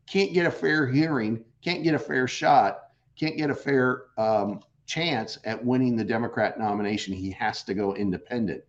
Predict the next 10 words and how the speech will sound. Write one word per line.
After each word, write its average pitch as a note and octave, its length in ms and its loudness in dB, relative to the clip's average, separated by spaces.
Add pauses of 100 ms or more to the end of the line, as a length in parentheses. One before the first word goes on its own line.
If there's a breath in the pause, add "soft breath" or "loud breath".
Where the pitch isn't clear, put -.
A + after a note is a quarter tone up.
(420)
despite C3 520 4
his A#2 240 0
history A2+ 640 0
as G2 100 -2
a G#2+ 60 -4
lifelong A#2+ 760 2
Democrat. A#2 560 -6 (540)
And, A#2 280 2
uh, A2+ 200 2 (680)
I, A#2 160 -4